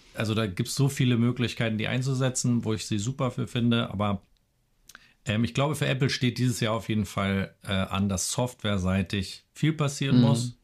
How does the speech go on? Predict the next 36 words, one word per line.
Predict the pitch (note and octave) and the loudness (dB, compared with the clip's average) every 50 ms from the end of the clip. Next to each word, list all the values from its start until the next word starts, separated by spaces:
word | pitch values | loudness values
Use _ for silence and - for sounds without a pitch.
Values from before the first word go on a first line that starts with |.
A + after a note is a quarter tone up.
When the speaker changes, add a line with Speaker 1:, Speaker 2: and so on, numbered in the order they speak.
| _ _ | _ _
Speaker 1:
Glaub | - G#2 G#2 G2+ | -4 -4 -4 -4
ich, | - | -2
sind | - G#2+ G2 | -2 -2 0
wir | G2 | 0
uns | F#2 F2+ - | 0 -2 -2
einig, | - G2+ G#2 G#2+ A2+ A#2 A#2 A#2 - - _ - - - - - - - - _ _ _ _ _ | -2 -2 0 2 2 2 2 0 -4 -12 _ -20 -20 -20 -20 -20 -20 -20 -20 _ _ _ _ _
ähm, | - G2+ G2 G2 G2 G2 | -4 -2 0 2 2 2
dass | G2 F#2 - | 0 0 -2
da | - G#2 G2+ G2+ G2+ G2+ G2+ - - | -2 0 0 0 -2 -2 -4 -8 -6
wirklich | - G#2 G2+ F#2+ F#2+ | -4 -4 -2 -2 0
ein | A2 | -2
großer | G2+ G2 G#2 G2+ G#2+ G#2 | -2 -2 -2 -2 -2 -2
Sprung | G2 - - G#2 G2+ G2+ G#2 G#2 G#2 G2+ G2+ - | -4 -4 -2 0 0 2 2 2 2 0 -2 -4
passieren | - - G2+ F#2 - - G#2 G#2 G#2 | -6 -6 -6 -4 -2 0 0 2 2
muss. | G2+ G2+ G2 - | 2 2 0 -2
Und | - G2+ F#2+ F#2 - - - _ _ _ _ - | -2 -2 -2 -2 -4 -10 -20 _ _ _ _ -8
jetzt, | - G#2+ - | -8 -6 -6
um | - - G#2 G#2 | -4 0 2 2
noch | G2 G2 G#2 G#2 | 2 2 2 2
mal | G2+ G2 G2 F#2+ | 2 2 2 0
vielleicht, | F2+ - - G2+ G2 F#2 - - - - | 0 -2 -4 -2 -2 -4 -4 -8 -8 -6
äh, | F#2+ F#2+ F#2 F#2 | -4 -2 -2 -4
sozusagen | F#2+ G2+ F#2 - - G2+ F#2+ F#2+ | -4 -8 -8 -8 -4 -2 0 0
das | F2 E2+ | 0 -2
abzuschließen, | - - - - A2+ - - A#2 G2 G#2 | -4 -6 -8 -8 -8 -6 -4 -4 -4 -2
da | G2+ F#2+ | -4 -4
kannst | - G#2 G2 - | -4 -4 -4 -4
du | F#2+ | -6
auch | F2 - | -8 -6
gerne | - G2+ G2 | -4 -4 -2
noch | G2+ G2 | -2 -2
mal | F#2+ | -2
deinen | F2+ - F2+ G2 G2 F#2+ | -2 -2 -2 -2 -2 -2
Part | - - G2+ F#2 F2+ | -2 -4 -4 -4 -4
zu | - - - | -6 -8 -6
sagen. | F#2+ F#2 F#2 F#2+ F#2 F2+ | -2 -2 0 0 -2 -2